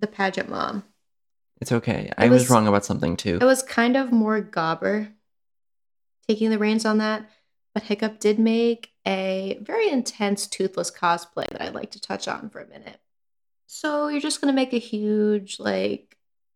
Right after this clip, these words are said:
Speaker 1: metal fursuit that shoots fire and is very heavy and large, and you're gonna stand in that on the side of a cliff and dangle from the rafters. I don't really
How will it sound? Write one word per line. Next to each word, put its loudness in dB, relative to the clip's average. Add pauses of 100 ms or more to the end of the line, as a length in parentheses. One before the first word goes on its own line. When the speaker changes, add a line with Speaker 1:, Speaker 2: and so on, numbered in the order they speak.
(140)
Speaker 1:
metal 2
fursuit 0
that -2
shoots -6
fire -2 (600)
and 0
is -2
very 0
heavy -4
and -6
large, -4
and -6
you're -4
gonna -4
stand -6
in -4
that -6
on -6
the -4
side -4
of -8
a -12
cliff -6 (280)
and -10
dangle -4
from -14
the -18
rafters. -4
I -6
don't -6
really -8